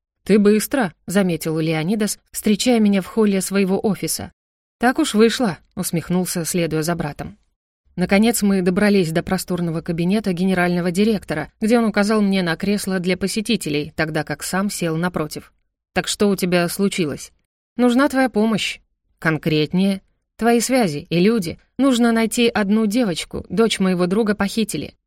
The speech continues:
«И ради этого ты заявился лично?» недоверчиво спросил брат. «Девушку похитили», напомнил я.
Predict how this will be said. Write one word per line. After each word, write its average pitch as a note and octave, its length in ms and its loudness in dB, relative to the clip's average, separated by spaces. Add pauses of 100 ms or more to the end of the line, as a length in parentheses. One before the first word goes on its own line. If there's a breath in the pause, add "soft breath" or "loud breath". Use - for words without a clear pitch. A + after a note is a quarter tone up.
(180)
«И E3+ 100 4
ради D#3+ 300 2
этого F3 480 0
ты F3 260 0
заявился E3 580 -2
лично?» G#3+ 520 -2 (180)
недоверчиво E3+ 600 0
спросил E3 400 -4
брат. D#3 240 -8 (580)
«Девушку A3+ 480 2
похитили», F#3+ 680 -2
напомнил D#3 480 0
я. D3+ 240 -8